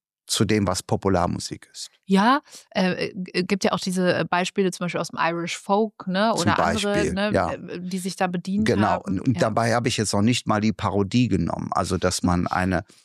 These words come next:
Speaker 1: eine berühmte Melodie nimmt und setzt einen neuen Text da
Speaker 2: Mhm.
Speaker 1: drauf, einen kölnischen Text, was übrigens zu der Tradition des Kölner Karnevals gehört.
Speaker 2: Mhm.
Speaker 1: Damit hat es angefangen.
Speaker 2: Ja.
Speaker 1: Erst zu Willi Ostermanns Zeiten, zwanziger Jahre, äh, des letzten Jahrhunderts,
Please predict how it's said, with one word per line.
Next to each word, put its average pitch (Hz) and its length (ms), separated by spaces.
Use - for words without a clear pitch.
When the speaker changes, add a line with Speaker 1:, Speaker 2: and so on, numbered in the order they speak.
Speaker 1:
eine 98 140
berühmte 101 400
Melodie 92 500
nimmt 110 360
und 76 240
setzt 101 300
einen 92 160
neuen 95 220
Text - 280
da 73 40
Speaker 2:
Mhm. 71 60
Speaker 1:
drauf, - 340
einen 78 220
kölnischen - 480
Text, - 240
was 123 120
übrigens 113 300
zu 120 160
der 107 140
Tradition 113 540
des 95 120
Kölner 90 260
Karnevals 92 480
gehört. 87 560
Speaker 2:
Mhm. 175 280
Speaker 1:
Damit 98 280
hat - 100
es - 100
angefangen. 90 640
Speaker 2:
Ja. 180 280
Speaker 1:
Erst 101 300
zu 90 180
Willi 90 200
Ostermanns 95 680
Zeiten, 104 580
zwanziger 101 540
Jahre, 98 480
äh, 101 120
des 85 200
letzten 92 300
Jahrhunderts, 98 580